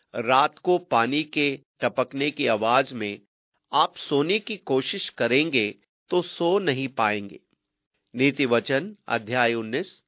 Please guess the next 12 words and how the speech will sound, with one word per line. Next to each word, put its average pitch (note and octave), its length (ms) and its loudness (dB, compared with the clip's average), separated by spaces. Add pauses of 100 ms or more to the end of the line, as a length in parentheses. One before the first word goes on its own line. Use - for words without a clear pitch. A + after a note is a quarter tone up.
(440)
पद B2 300 0 (120)
चौदह, A2 420 -2 (1040)
"घर D#3+ 360 2 (280)
और B2 240 4
धन B2+ 460 -4 (500)
पुरखाओं C#3 600 2
के D3+ 200 -2
भाग G#2 420 -2
में, G#2 180 -6 (800)
परंतु F3 420 4
बुद्धिमती C#3+ 680 0
पत्नी D3 580 -4